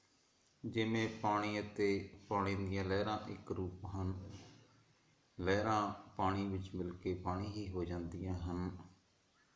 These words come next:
ਜਿਵੇਂ ਸਿਉਨੇ ਅਤੇ ਸਿਉਨੇ ਦੇ ਗਹਿਣੇ ਹਨ,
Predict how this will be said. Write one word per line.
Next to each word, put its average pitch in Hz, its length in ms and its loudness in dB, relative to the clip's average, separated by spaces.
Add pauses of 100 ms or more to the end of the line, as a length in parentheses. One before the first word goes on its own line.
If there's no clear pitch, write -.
(360)
ਜਿਵੇਂ 107 380 0
ਸਿਉਨੇ 101 680 0
ਅਤੇ 104 260 0
ਸਿਉਨੇ 95 480 -2
ਦੇ 87 240 0
ਗਹਿਣੇ 98 320 0
ਹਨ, 92 400 0